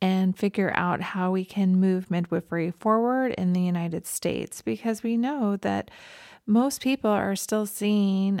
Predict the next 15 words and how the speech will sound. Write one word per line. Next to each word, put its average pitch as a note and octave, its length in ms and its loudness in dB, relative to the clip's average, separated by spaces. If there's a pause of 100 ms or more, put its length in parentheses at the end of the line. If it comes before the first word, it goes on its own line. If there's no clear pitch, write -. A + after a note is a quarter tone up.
(120)
um, F#3+ 340 -2 (160)
O G3 220 0
B G#3 280 -6
G F#3+ 200 -4
Y G3 220 0
Ns, F#3+ 460 0 (120)
and G3 420 0 (640)
there A3 340 2
are G3 240 0
really G3+ 440 0
great F#3 340 -6
improvements F#3 800 -4
in F3+ 240 -6
outcome G3+ 760 0 (160)
and E3+ 420 -4